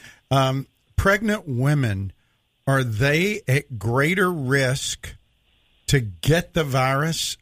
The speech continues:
uh, because they're pregnant, or, or are they just as much at risk as anybody else?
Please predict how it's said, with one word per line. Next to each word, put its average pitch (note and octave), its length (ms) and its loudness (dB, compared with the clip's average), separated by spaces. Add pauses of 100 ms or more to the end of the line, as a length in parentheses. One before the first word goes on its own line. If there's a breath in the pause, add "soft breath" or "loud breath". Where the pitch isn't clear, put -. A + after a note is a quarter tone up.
uh, A#2+ 220 2
because C3 760 0 (460)
they're A#2 140 -2
pregnant, F#3 520 -2 (200)
or, B2+ 540 0 (400 soft breath)
or C3 140 4
are B2+ 40 0
they C#3 480 2
just C3+ 380 -2
as B2+ 280 -2 (140)
much C#3 320 2
at C#3+ 100 -4
risk C3+ 320 0
as B2 400 -2
anybody B2+ 460 2
else? G2+ 400 -2